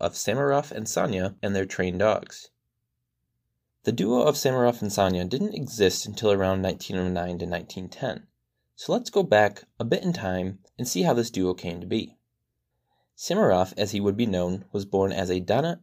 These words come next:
Budowich in eighteen eighty-seven in Russia at a place called Samara near the Volga River. It was his birth town that would inspire his later stage name. As a young boy, he took interest in performing and joined with an organ grinder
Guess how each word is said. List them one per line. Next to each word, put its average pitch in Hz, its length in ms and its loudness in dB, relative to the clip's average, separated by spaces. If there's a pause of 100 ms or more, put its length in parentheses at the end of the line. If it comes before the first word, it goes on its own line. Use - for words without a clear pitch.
(120)
Budowich 95 320 2 (320)
in 107 140 -2
eighteen 139 280 -4
eighty-seven 92 440 0
in 104 200 -6
Russia 92 460 -2 (240)
at 131 120 2
a 127 40 -2
place 95 240 0
called 90 240 -4
Samara 117 560 -2 (140)
near 98 160 -2
the 98 80 -6
Volga 90 320 -2
River. 123 400 -4 (640)
It 117 60 -2
was 107 120 -2
his 98 100 -6
birth 208 280 0
town 95 240 -2
that 92 100 0
would 98 100 0
inspire 95 460 2
his 95 220 -6
later 90 260 2
stage 143 400 -4
name. - 280 -12 (960)
As 107 100 -2
a 104 60 -2
young 113 220 2
boy, 98 260 6
he 110 160 -6
took - 180 -4
interest 101 380 -4
in 95 100 -4
performing 98 800 0
and 135 120 -4
joined 175 240 2
with 147 140 -4
an - 80 -6
organ 170 340 0
grinder 92 460 0